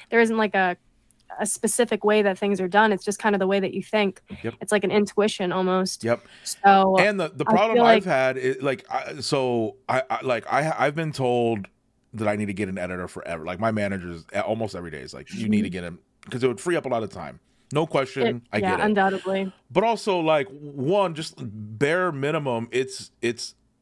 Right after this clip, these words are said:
Speaker 2: almost an intimate thing, 'cause, you know what I mean?
Speaker 1: Yeah.
Speaker 2: To, to trust someone with that. And it, and then also, especially with vlogs, you're shooting, you have it all in your head.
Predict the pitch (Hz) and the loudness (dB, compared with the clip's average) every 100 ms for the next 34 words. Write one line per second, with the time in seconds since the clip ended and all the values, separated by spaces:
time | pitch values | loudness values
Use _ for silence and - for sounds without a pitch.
0 | _ _ _ - 151 190 - 135 135 135 | _ _ _ 0 0 0 -4 -6 -4 -4
1 | 131 147 151 - 123 101 104 156 - _ | -4 -4 -4 -6 -6 -4 -4 -8 -14 _
2 | _ _ _ - 120 135 131 120 117 131 | _ _ _ -4 -4 -2 -2 0 0 0
3 | 220 131 117 127 110 - 117 - 117 104 | 0 -2 -4 -6 -6 -4 -4 -4 -4 -2
4 | 104 101 98 90 92 107 - - - - | -4 -4 -6 -6 -4 -6 -8 -20 -20 -20
5 | _ _ _ 123 127 127 120 120 123 127 | _ _ _ -2 -2 -2 -4 -2 -2 -2
6 | 147 - 120 113 147 143 113 95 113 123 | -2 -2 -2 -2 -4 -2 -4 0 0 0
7 | 107 95 113 - 123 123 120 107 98 113 | -2 -8 -6 -4 -2 -2 -2 -4 -4 -4
8 | 110 131 131 120 120 120 104 90 90 | -2 0 0 0 -2 -2 -2 -2 -4